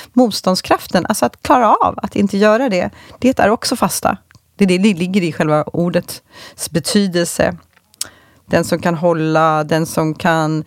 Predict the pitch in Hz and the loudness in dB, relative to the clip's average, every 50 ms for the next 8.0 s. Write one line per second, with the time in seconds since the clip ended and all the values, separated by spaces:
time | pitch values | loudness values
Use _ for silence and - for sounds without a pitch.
0 | - - - - - - - 151 156 156 - - - 170 170 165 160 - _ _ | -10 -16 -20 -20 -8 -4 -2 -2 -2 -2 -2 -2 -2 -2 -2 -2 -6 -8 _ _
1 | - 175 165 160 160 160 156 160 - - - - - - 165 160 - - - - | -2 0 0 0 0 -2 -2 -4 -4 -6 -6 -6 -6 -6 -6 -4 -4 -2 -2 -2
2 | - 190 - - - - - - - - - 208 202 - 185 185 170 208 214 214 | -2 -4 -6 -10 -16 -16 -16 -10 -2 0 0 0 2 0 -4 -2 0 2 2 2
3 | 202 - 226 226 247 285 294 285 277 254 208 185 - - - 185 170 175 180 180 | 2 2 0 0 0 2 2 2 2 2 2 0 0 0 0 0 2 0 0 -2
4 | - - - - 196 190 175 170 170 170 170 170 - - _ _ _ - - 190 | -2 -2 0 2 2 2 2 2 0 -2 -2 -4 -6 -8 _ _ _ -6 -4 -4
5 | - - - 185 175 170 175 170 170 170 180 180 175 165 160 156 160 - - 165 | -2 -2 0 0 0 2 0 0 0 0 0 0 0 0 -2 -2 -2 0 0 0
6 | - 185 175 170 180 185 254 277 254 196 170 165 170 - 202 190 - _ _ - | 2 2 0 0 0 0 0 0 0 0 0 -2 -2 -2 -4 -6 -6 _ _ -12
7 | - - - - 247 214 165 156 160 - - 254 381 349 - 190 - - - - | -8 -6 -2 0 0 0 0 0 -2 -2 0 0 0 0 -2 -4 -6 -6 -8 -10